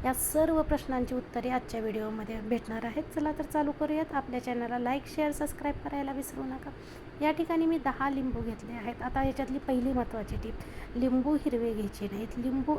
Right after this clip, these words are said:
असेच पिवळसर घ्यायचे, जेणेकरून ना हिरव्या लिंबामुळं ना कडू बनतं लोणचं, कडवटपणा त्याच्यामध्ये उतरतो. आता या लिंबाचे आपण आठ आठ भाग करून घेऊ. दुसरं म्हटलं तर खूप जण असं म्हणतात की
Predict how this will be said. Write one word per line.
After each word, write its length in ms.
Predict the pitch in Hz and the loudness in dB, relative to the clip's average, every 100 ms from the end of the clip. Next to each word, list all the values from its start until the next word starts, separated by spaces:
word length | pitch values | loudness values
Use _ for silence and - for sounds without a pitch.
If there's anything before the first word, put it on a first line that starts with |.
| - | 2
असेच 440 | 247 - 311 - | -2 0 -4 -4
पिवळसर 600 | - 277 254 247 247 254 | 0 4 6 4 2 0
घ्यायचे, 340 | 220 208 202 269 | 0 -2 -4 -2
जेणेकरून 580 | 254 254 247 262 254 254 | 0 0 -2 -2 -2 -2
ना 140 | 285 - - - - - 262 | -2 -4 -6 -4 -6 0 4
हिरव्या 300 | 269 262 285 | 6 6 6
लिंबामुळं 680 | 294 285 294 285 277 269 | 6 6 6 4 2 0
ना 100 | 294 | -2
कडू 360 | 302 269 262 254 | 2 4 6 4
बनतं 420 | 247 220 - 226 | 2 0 -2 -4
लोणचं, 540 | 220 220 208 190 262 311 - - - - - | 0 0 0 -2 -4 -4 -6 -10 -10 -4 2
कडवटपणा 580 | 240 226 240 - 240 220 | 4 4 2 0 0 0
त्याच्यामध्ये 520 | 226 220 214 208 214 | -2 -2 -2 -2 -4
उतरतो. 460 | 214 - 208 - | -6 -8 -8 -6
आता 300 | 285 - - | -6 -6 0
या 100 | 269 | 2
लिंबाचे 420 | 277 285 285 285 294 | 4 4 2 2 0
आपण 220 | 311 311 - | 0 -2 0
आठ 280 | 269 269 - | 0 0 0
आठ 180 | 277 247 | -2 0
भाग 200 | 240 233 | -2 -2
करून 400 | - 220 214 220 | -2 -2 -2 -4
घेऊ. 320 | 180 - 214 | -4 -4 -2
दुसरं 300 | 262 - 285 | -2 0 2
म्हटलं 320 | 302 294 311 311 | 2 4 2 2
तर 80 | 302 - | 0 0
खूप 160 | 302 269 | 0 2
जण 160 | 294 | 2
असं 220 | 285 285 | 2 0
म्हणतात 280 | 277 277 277 | -2 0 -2
की 120 | 269 | -2